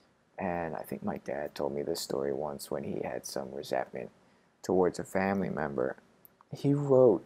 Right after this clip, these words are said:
a letter to nowhere. He wrote everything down, um, in a letter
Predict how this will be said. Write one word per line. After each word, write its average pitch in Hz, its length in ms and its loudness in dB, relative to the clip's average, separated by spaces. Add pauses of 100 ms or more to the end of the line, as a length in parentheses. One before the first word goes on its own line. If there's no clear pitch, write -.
a 95 180 2
letter 92 600 4 (540)
to - 100 -2
nowhere. 71 560 0
He 95 140 0
wrote 101 400 6
everything 107 640 2
down, 69 360 -4 (540)
um, 69 500 -6
in 87 100 -6
a 76 80 -6
letter 73 420 0